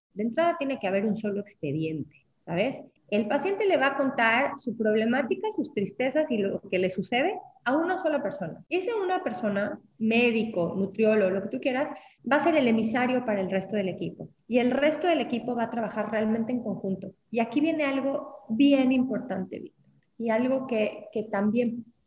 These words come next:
es una de las causas por las que no se logra un equipo real, eh, realmente multidisciplinario, y es el ego. Y ahí viene el ego de los profesionales y el ego de los profesionistas de decir, "Ay, no, yo soy Gaby,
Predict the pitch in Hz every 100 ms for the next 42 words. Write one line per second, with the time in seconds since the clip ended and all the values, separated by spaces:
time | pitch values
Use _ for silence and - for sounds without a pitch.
0 | - 220 - - 247 254 247 202 - 208
1 | 208 226 - 220 202 185 - - 214 214
2 | 247 247 - 247 226 220 220 214 226 -
3 | _ 226 220 220 220 220 214 208 214 -
4 | 214 196 - - 208 226 220 214 220 220
5 | 196 - 170 - - 175 190 220 285 -
6 | - _ 220 240 262 - - 214 196 196
7 | 196 175 156 - _ 226 208 247 285 262
8 | 254 247 233 254 254 - 220 214 208 202
9 | 202 214 233 220 226 202 - 185 190 175
10 | 160 - _ _ _ 220 220 226 233 233
11 | 262 254 220 208 - - 196 202 202 202
12 | 208 208 190 175 - 196 - - - 214
13 | 220 214 233 180 170 170 180 165 254 -